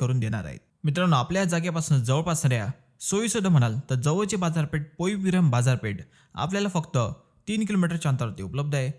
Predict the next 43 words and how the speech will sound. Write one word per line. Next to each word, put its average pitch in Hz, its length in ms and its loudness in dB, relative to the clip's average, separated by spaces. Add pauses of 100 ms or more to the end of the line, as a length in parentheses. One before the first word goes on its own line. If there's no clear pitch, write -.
(240)
आणि 113 180 -6
त्या 160 80 -2
ठिकाणी 175 240 2
आपल्याला 123 400 0 (320)
दैनंदिन 165 400 2
गरजेचे 147 300 0
सर्व 175 240 -2
वस्तू 160 160 -2
देखील 143 220 -2
सहजपणे 120 380 -2
मिळून 117 240 2
जातील. - 320 -8 (320)
त्याचबरोबर 135 340 0
कणकवली 135 340 2
असा 123 180 -2
रस्ता 123 240 -4
म्हणाल 127 260 0 (220)
तर 175 100 -8
तोही 190 160 0
देखील 175 200 0
आपल्याला 151 240 -2
फक्त 120 240 -6 (440)
साडेतीन 185 380 0
किलोमीटरच्या 139 460 0
अंतरावरती 110 340 -4
उपलब्ध 104 300 -6
आहे. - 100 -14
मित्रांनो, - 640 -4
आपल्या 147 200 -2
जागेपासून 147 480 0 (520)
जवळचे 185 360 0
रेल्वे 160 180 2
स्टेशन 135 360 0
कणकवली 180 420 2
रेल्वे 143 200 2
स्टेशन 120 320 -2
आपल्याला 175 380 -4
फक्त 156 280 -6 (500)
बावीस 156 340 0
किलोमीटरच्या 151 420 2
अंतरावरती 113 280 -4
उपलब्ध 135 280 -4
आहे. 127 160 -4